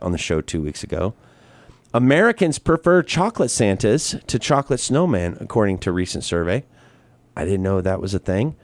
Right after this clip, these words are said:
A whole sheep's head is considered a holiday delicacy in Norway.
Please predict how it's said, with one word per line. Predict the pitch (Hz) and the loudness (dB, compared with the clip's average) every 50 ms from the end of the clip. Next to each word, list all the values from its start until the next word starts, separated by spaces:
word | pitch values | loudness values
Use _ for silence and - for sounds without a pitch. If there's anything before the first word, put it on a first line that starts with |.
| _ _ _ - - - | _ _ _ -20 -10 -4
A | - 104 | -4 -2
whole | 113 147 202 254 | 2 2 2 2
sheep's | 240 - - 254 277 202 - - | 2 0 0 0 0 0 2 2
head | 139 117 110 | 2 2 0
is | 113 | 0
considered | - - 143 - - 185 170 165 143 | 0 0 0 0 2 0 2 2 0
a | 135 | 0
holiday | 123 160 160 170 185 170 160 156 | 0 0 0 0 2 2 2 0
delicacy | 143 117 135 147 214 226 - 120 101 - - 107 | 0 0 0 0 0 -2 -4 -4 -4 -2 -2 -2
in | 98 92 | 0 0
Norway. | 95 110 135 147 110 87 92 95 117 131 | 0 0 0 0 0 0 0 0 -2 -4